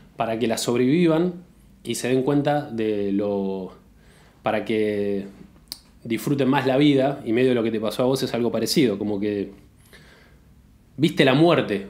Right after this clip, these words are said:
o sea, viviste, viviste la muerte, es raro decir viviste la muerte, <laughs> pero el chabón vivió la muerte. O sea, esto, digo, es medio como que se puede llegar a discutir si fue un sueño o lo que sea, pero él internamente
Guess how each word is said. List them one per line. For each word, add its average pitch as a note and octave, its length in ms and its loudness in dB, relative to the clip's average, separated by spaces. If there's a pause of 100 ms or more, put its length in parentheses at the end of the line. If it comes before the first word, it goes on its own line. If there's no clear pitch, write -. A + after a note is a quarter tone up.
o - 80 -12
sea, C3+ 140 2
viviste, D#3+ 500 2 (320)
viviste F3+ 500 2
la D3+ 100 2
muerte, D3+ 340 2
es - 60 -2
raro D#3 180 2
decir A#2 280 -2
viviste A#2+ 360 0
la A2 80 -4
muerte, G#2 420 -4 (320)
<laughs> - 320 -10
pero A#2+ 360 0 (340)
el B2+ 160 -2
chabón E3+ 300 4
vivió E3 240 4
la F#3 80 4
muerte. E3+ 500 0 (580)
O C#3 100 -2
sea, E3 140 6
esto, F#3 400 2 (100)
digo, B2 520 0 (460)
es D3+ 120 0
medio D3+ 640 2
como A#2+ 180 0
que A#2+ 80 0
se - 100 -2
puede D3+ 180 2
llegar D3+ 160 2
a D3+ 40 2
discutir C#3 360 2
si C3 100 -2
fue C3 140 -2
un A#2+ 80 -2
sueño D#3+ 640 0 (260)
o B2 120 -6
lo A#2 140 -2
que A#2 100 -2
sea, F3+ 600 0 (500)
pero C3+ 260 4
él G3 140 6
internamente F3 1400 4